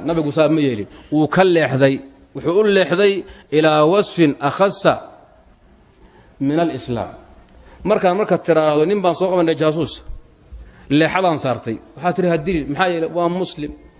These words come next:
Waxaan ku dhihi, Nabigu ma dhihinay, "Ma adu xageed ka timid?" Nabigu muxuu yidhi? "Waa Badri." Warka Maalikiinaad fahanteen bay ila tahay. Hadduu islaamnimadu Xaadib wax tarayso,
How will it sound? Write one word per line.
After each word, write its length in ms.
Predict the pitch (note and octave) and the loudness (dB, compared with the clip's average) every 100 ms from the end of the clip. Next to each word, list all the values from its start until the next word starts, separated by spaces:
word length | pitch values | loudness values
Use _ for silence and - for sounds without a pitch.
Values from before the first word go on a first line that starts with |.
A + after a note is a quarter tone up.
| - - - - - - - | -20 -20 -20 -20 -20 -20 -12
Waxaan 240 | C#3 D3+ E3+ | -4 0 0
ku 80 | F#3 | 0
dhihi, 140 | G3+ | 0
Nabigu 280 | F#3+ F#3+ F3+ | 2 2 0
ma 120 | F3+ F3 | 0 0
dhihinay, 320 | D#3+ F3 D#3 | 0 2 0
"Ma 100 | D3 | -2
adu 100 | E3 | -2
xageed 220 | D3 D#3+ | 0 0
ka 100 | D#3 | 0
timid?" 220 | C3 A2+ F#2 - - - - - - - - - - - - - - | -4 -6 -8 -18 -20 -20 -20 -20 -20 -20 -20 -20 -20 -20 -20 -20 -2
Nabigu 180 | F3 F3+ | 2 2
muxuu 240 | E3 G3 F3 | 4 2 2
yidhi? 160 | C3 F2+ - - - _ _ _ _ _ _ _ | 0 -4 -16 -20 -20 _ _ _ _ _ _ _
"Waa 200 | D#3 E3+ | 2 2
Badri." 380 | D#3 F3 C#3+ B2+ - - _ _ _ _ _ _ _ _ _ - - - - | 2 0 0 0 -6 -20 _ _ _ _ _ _ _ _ _ -20 -20 -16 0
Warka 280 | G#3 G#3+ G3+ | 2 4 2
Maalikiinaad 580 | F#3 F3+ F3 F#3 G3 D#3 | 4 4 2 0 0 0
fahanteen 360 | E3 D#3+ F#3 | 0 0 0
bay 100 | E3+ | 2
ila 120 | E3 D#3+ | 0 0
tahay. 220 | G#2 - - - _ _ _ _ _ _ _ _ _ _ _ - - - | -4 -10 -20 -20 _ _ _ _ _ _ _ _ _ _ _ -20 -20 -12
Hadduu 300 | - C#3+ G#3+ | -6 0 2
islaamnimadu 680 | G3+ F3 D#3+ E3 D#3+ G3+ F3+ | 2 2 2 2 4 2 0
Xaadib 380 | - D3 D3 D#3 | 0 -2 2 2
wax 200 | C#3+ C#3 | 2 0
tarayso, 460 | - A#3 F3+ A#2+ | 0 2 2 2